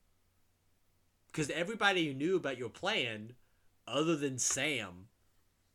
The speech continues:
was on that ship that just blew up, and you think Sam's dead 'cause Sam's escape pod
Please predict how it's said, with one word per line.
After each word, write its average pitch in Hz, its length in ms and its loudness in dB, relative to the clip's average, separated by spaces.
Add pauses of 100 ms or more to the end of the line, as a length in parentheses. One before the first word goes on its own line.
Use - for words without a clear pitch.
(180)
was 151 240 4
on 147 500 2
that 135 360 -2 (200)
ship - 440 0
that 113 160 -2
just 110 180 -6
blew 107 280 0
up, 104 260 -2 (260)
and 120 180 -6
you 190 140 0
think 185 300 0
Sam's 160 480 0
dead 120 340 -4
'cause 117 160 -4
Sam's 151 400 -4
escape 147 400 -2
pod 110 260 -4